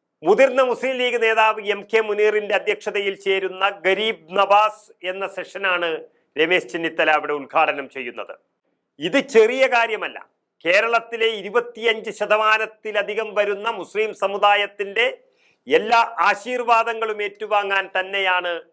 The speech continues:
രമേശ് ചെന്നിത്തല അവിടെ എത്തുന്നത്. മുസ്ലിം ലീഗ് അധ്യക്ഷൻ പാണക്കാട് സാദിഖ് അലി തങ്ങൾ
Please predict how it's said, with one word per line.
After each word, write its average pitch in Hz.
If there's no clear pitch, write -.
രമേശ് 170
ചെന്നിത്തല 160
അവിടെ 147
എത്തുന്നത്. 127
മുസ്ലിം 196
ലീഗ് 196
അധ്യക്ഷൻ 202
പാണക്കാട് 185
സാദിഖ് 175
അലി 175
തങ്ങൾ 175